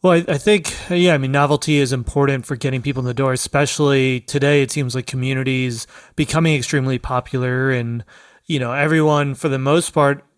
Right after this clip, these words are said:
may use, especially if we're virtual, they may use the same tools to host events or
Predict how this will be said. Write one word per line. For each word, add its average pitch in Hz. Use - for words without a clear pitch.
may 147
use, 151
especially 156
if 127
we're 135
virtual, 143
they 127
may 131
use 135
the 139
same 127
tools 139
to 123
host 120
events 151
or 120